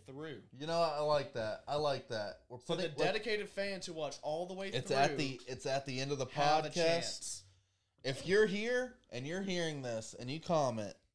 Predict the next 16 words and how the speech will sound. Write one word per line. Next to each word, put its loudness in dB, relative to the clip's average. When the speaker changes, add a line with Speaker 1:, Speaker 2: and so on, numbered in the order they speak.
Speaker 2:
and -4
Davis 0
F 2
has -4
not -2
given -2
us -2
the -4
details 0
we -6
need -4
to -6
get -2
Speaker 1:
Mm-hmm. -6
Speaker 2:
him -6
his -2